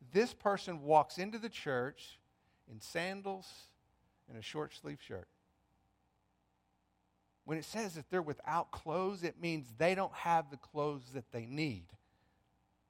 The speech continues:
They cannot possibly stay warm if that's all they have. Not only that, it says they don't have the food they need. You can tell they're losing weight <laughs> 'cause they're rationing food.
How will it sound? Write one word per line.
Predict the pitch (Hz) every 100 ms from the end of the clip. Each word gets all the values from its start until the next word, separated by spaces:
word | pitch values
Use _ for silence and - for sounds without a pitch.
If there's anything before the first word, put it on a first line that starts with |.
| _ _ _ _ _ - - 117
They | 139 175
cannot | 175 - 170 175 165 170 -
possibly | - - 220 - 160 127 123
stay | - - 131
warm | 123 131 143 107 87 - _ _ _ _ _ -
if | 104
that's | 127 123
all | 117
they | 101
have. | 92 82 - _ _ _ _ _ _ _ _ _ _ _ _ _ _ _ _ _ _ _ _ _ _ _ - -
Not | - 151 156
only | 139 123
that, | 160 165 147 - _ _ _
it | -
says | 156 139
they | 156
don't | 151 147
have | 147
the | 127
food | - 254 180
they | 113
need. | 107 104 139
You |
can | - 196
tell | - 302 143
they're | 220
losing | 226 254 202 180
weight | 277 151 110 - - _ _ _ _
<laughs> | _ _ _ _ _ -
'cause | 180
they're | 214 247
rationing | 196 220 254 - 220 202 190 - -
food. | 285 180 131